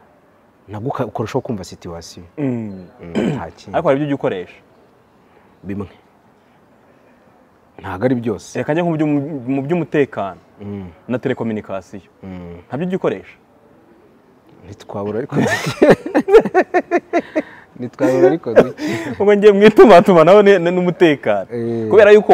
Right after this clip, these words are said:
Speaker 2: usoma cyane, uh, uh, uh, Amerika, Ubwongereza,
Speaker 1: Mm.
Speaker 2: ngira ngo n'ubu na Russia. Si byo? Niho
Speaker 1: Eh,
Speaker 2: hantu numva
Speaker 1: n'ibindi.
Speaker 2: cy-,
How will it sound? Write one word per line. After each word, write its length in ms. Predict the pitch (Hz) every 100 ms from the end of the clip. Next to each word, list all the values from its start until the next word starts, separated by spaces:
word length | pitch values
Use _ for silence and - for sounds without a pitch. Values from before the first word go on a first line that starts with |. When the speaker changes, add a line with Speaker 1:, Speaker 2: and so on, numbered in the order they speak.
| 123
Speaker 2:
usoma 300 | 120 139 131
cyane, 360 | 127 127 127
uh, 80 | 123
uh, 60 | 117
uh, 760 | 117 113 117 107 120 117 117
Amerika, 500 | 123 123 151 - 202 - _ _ _ _ - - _ _ -
Ubwongereza, 760 | 110 151 170 123 147 190 226 - _
Speaker 1:
Mm. 380 | - 87 85 156 - _
Speaker 2:
ngira 160 | 120 117
ngo 80 | 123
n'ubu 280 | 139 120 113 104 107
na 120 | 127
Russia. 340 | 123 - - 80 - _ _ _
Si 120 | 208
byo? 200 | 208 220 _ _ _ _ _
Niho 180 | 135 196
Speaker 1:
Eh, 120 | 202
Speaker 2:
hantu 200 | 156 131
numva 220 | 127 131 127
Speaker 1:
n'ibindi. 260 | 120
Speaker 2:
cy-, 60 | 98